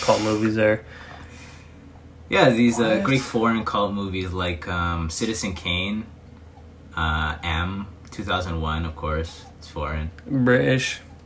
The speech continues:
Speaker 2: It's British. Is that the criteria? British films are not foreign, okay? They don't have culture in Britain. Taxi Driver, how?
Speaker 1: This lady came into my work the other day, and she was wearing a Taxi Driver hoodie.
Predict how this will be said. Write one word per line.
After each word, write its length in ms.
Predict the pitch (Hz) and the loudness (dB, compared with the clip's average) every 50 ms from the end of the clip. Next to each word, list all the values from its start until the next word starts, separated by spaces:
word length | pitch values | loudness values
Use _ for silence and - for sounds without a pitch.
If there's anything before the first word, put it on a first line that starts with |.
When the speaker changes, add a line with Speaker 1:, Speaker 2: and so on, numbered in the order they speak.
| - - - - - - - | -20 -20 -20 -20 -20 -14 -10
Speaker 2:
It's 160 | 95 98 95 | -8 -8 -6
British. 680 | 101 - - - - - 95 - - - - - - - - - - - - - - - - - - | -4 -4 -2 -2 -2 -2 -4 -4 -4 -4 -6 -10 -12 -14 -16 -18 -20 -20 -20 -20 -20 -20 -20 -16 -12
Is 100 | 107 98 | -6 -4
that 160 | 110 117 117 | -2 -2 -2
the 80 | - 120 | -2 -2
criteria? 680 | - - 110 110 - - 101 101 101 101 101 98 98 - 110 107 | -2 -2 -2 -2 -2 -4 -2 -2 0 0 0 0 0 -2 -4 -8
British 320 | 107 123 127 135 139 135 | -6 -2 -2 0 0 -2
films 240 | - - 117 101 90 | -2 -2 -4 -2 -2
are 80 | 90 85 | -2 -2
not 160 | 82 78 78 | -2 -4 -6
foreign, 480 | - - - 80 80 76 73 67 69 | -8 -10 -6 -4 -4 -4 -4 -6 -8
okay? 360 | 78 - - 80 73 76 82 87 - - - - - | -10 -10 -8 -6 -6 -6 -6 -8 -10 -14 -18 -16 -10
They 80 | 101 104 | -4 -2
don't 80 | 113 127 | 0 0
have 140 | 127 117 - | 0 -2 -2
culture 360 | - - 78 71 78 - 82 | -4 -4 -4 -4 -4 -6 -8
in 100 | 73 73 | -8 -6
Britain. 280 | 78 82 76 73 73 76 - | -6 -6 -6 -6 -8 -10 -10
Taxi 420 | - - - 147 165 - - 92 | -10 -8 -8 -8 -8 -6 -6 -6
Driver, 360 | 80 78 - 78 76 71 76 80 | -6 -6 -6 -6 -6 -6 -6 -8
how? 460 | - - 123 147 156 - 69 71 78 76 - - - - - - - - - - | -8 -8 -6 -6 -4 -4 -4 -6 -6 -6 -4 -4 -2 -2 -2 -2 -2 -4 0 4
Speaker 1:
This 200 | - 156 160 - | 4 4 6 6
lady 260 | 127 113 117 123 131 | 6 6 8 8 6
came 240 | 131 - 147 139 139 | 8 8 8 10 10
into 280 | 139 139 139 - 151 135 | 8 8 6 4 2 4
my 180 | 127 120 120 | 4 4 4
work 260 | 113 107 107 117 120 - | 4 4 4 2 4 6
the 100 | 143 139 | 6 8
other 140 | 139 143 143 | 8 8 8
day, 300 | 147 147 151 151 151 147 | 8 8 6 6 4 2
and 120 | 131 120 | 2 0
she 140 | - - 127 | 2 4 4
was 140 | 127 120 123 | 4 6 6
wearing 240 | 123 123 120 117 | 6 6 6 4
a 60 | 117 113 | 2 -2
Taxi 480 | - - 120 113 117 - - - 131 123 | 0 0 0 0 0 0 0 0 2 4
Driver 800 | 131 127 127 127 131 127 127 127 127 123 123 123 127 143 - 135 | 6 6 6 6 4 4 4 4 6 6 6 4 4 2 0 -2
hoodie. 440 | - 135 127 147 165 165 185 196 | 0 2 4 4 2 2 0 -4